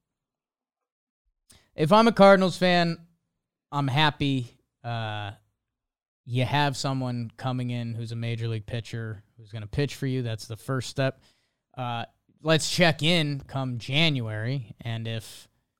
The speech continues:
there's another, <laughs> the only other pitcher that's been brought in is maybe lower expectations than Lance Lynn, we might be having a, a tough time. But if they could push Lance Lynn to that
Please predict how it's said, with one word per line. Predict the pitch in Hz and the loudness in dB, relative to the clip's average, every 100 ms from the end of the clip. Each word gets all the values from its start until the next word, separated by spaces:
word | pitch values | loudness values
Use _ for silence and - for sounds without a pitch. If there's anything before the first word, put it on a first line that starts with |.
| _ _ _ - | _ _ _ -8
there's | 127 127 | -4 -2
another, | 123 131 120 98 | -2 -2 -2 -8
<laughs> | - - | -12 -8
the | 123 | -4
only | 135 139 | 0 0
other | 135 123 | 0 -2
pitcher | 135 131 131 | -4 -4 -4
that's | 123 - | -6 -6
been | 123 | -8
brought | 113 120 123 127 | -6 -4 -2 -2
in | 127 123 | -2 -4
is | 113 104 - - _ _ _ _ _ _ | -6 -8 -12 -16 _ _ _ _ _ _
maybe | 123 117 113 | -8 -6 -4
lower | 113 123 127 | -2 0 0
expectations | 127 123 135 120 131 131 127 120 | 0 -2 -6 -4 -4 -4 -6 -8
than | 117 120 | -8 -4
Lance | 127 123 - | -4 -4 -2
Lynn, | 147 190 | 0 2
we | 160 | 2
might | 160 160 | 0 2
be | 165 | 4
having | 170 170 | 4 4
a, | 170 165 - | 2 0 -4
a | 147 | -6
tough | 139 170 - | 2 2 4
time. | 170 135 101 - | 2 2 -4 -8
But | 120 - _ _ _ _ - | -10 -10 _ _ _ _ -10
if | 131 | 0
they | 160 | 2
could | 175 160 | 2 2
push | 180 - | 2 2
Lance | 165 165 151 - | 2 2 2 0
Lynn | 160 160 | 2 2
to | 156 143 | 0 0
that | 143 139 135 | 2 2 0